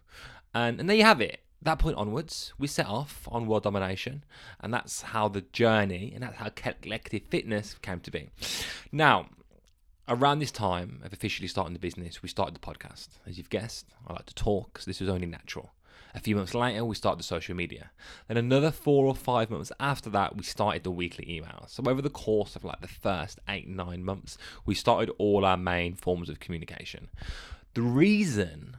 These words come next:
I'm telling you all of this is to paint a picture and to paint the picture for today's email or podcast, 'cause you're listening to this.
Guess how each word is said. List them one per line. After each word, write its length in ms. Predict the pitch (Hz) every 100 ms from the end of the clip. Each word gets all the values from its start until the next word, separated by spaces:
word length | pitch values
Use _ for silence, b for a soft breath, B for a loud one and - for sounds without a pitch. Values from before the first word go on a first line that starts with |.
| -
I'm 80 | 98
telling 360 | - 123 120
you 120 | 110 98
all 160 | 95
of 140 | 90 87
this 260 | - -
is 140 | - -
to 80 |
paint 340 | - - 110 -
a 60 | -
picture 440 | - - - - -
and 100 | 87
to 60 | -
paint 320 | - 104 -
the 60 |
picture 340 | - - - -
for 80 | 90
today's 760 | - 90 87 85 - - - - - - 107
email 360 | 95 82 - - _ _ _ -
or 100 | 95
podcast, 400 | - - - - -
'cause 140 | 87
you're 80 | 85
listening 240 | 85 -
to 100 | -
this. 280 | - - -